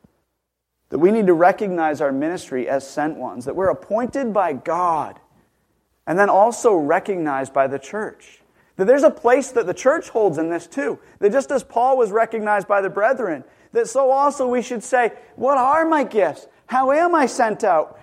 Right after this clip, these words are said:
How can I serve? I want the church to help me understand this." The church plays a role in this.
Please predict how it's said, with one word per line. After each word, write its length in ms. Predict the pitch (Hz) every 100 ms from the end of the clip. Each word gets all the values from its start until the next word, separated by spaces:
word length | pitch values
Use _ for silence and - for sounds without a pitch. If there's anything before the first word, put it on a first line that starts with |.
| -
How 160 | 277
can 300 | 285 269 320
I 120 | 339
serve? 420 | 294 - 233 185 190
I 80 |
want 340 | 220 254 320 320
the 100 | 311
church 360 | - 262 247
to 80 | -
help 180 | 226 262
me 140 | 285
understand 680 | 262 254 240 - 285 320 302
this." 200 | 240 165
The 100 | -
church 260 | 185 247 240
plays 220 | 247 220
a 60 | 208
role 380 | 196 233 285
in 120 | 294 247
this. 400 | 165 - -